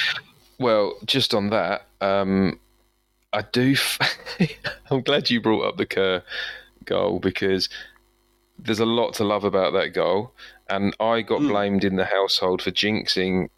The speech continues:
Speaker 1: um, England, because as she went on the run, I literally said, "If she's, she's gonna have to score the goal of her life here," and then I think I've just sort of went,
Speaker 2: <laughs>
Speaker 1: shouted out, "Wow," or something. It literally took, you know,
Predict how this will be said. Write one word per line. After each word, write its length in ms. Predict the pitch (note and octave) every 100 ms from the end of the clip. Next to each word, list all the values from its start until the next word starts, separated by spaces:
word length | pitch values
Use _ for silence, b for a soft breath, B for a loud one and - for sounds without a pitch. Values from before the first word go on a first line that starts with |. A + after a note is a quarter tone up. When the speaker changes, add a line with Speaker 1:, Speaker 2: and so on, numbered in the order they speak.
| _
Speaker 1:
um, 340 | F#2+ F2+ F2+ F2+
England, 480 | G2 G2+ F2+ F#2 F2
because 440 | - - F#2 G2+ B B B -
as 140 | A#2
she 160 | - A2+
went 180 | A2 G#2+
on 120 | G2+
the 100 | G2
run, 300 | G2 G#2 F#2
I 100 | F2
literally 460 | G2 G#2+ - - G2+
said, 360 | - G2 F2+ - B B -
"If 100 | G2+
she's, 240 | G#2 -
she's 200 | - G#2+
gonna 160 | G#2+ G#2+
have 120 | G#2
to 80 | -
score 240 | - A2 G2
the 80 | G2
goal 280 | G#2 G2
of 80 | G2
her 120 | F#2+ F#2+
life 360 | G2+ G2+ G2+
here," 200 | F#2+ F2+ -
and 100 | F#2+
then 300 | F#2 F#2+ - _
I 60 | F#2+
think 260 | F#2 F2+
I've 140 | F#2 F2
just 200 | F#2+ -
sort 140 | E2+
of 40 | F2+
went, 220 | F#2 F2
Speaker 2:
<laughs> 540 | - - - - - -
Speaker 1:
shouted 320 | A2+ G2+ G#2+
out, 240 | G#2+ G2 F#2
"Wow," 340 | G2+ G2+ F#2+
or 100 | F2+
something. 360 | - F2 - F#2+
It 100 | G2+
literally 420 | A2+ C3+ - G#2+
took, 180 | - -
you 60 | A2
know, 220 | G2+ G2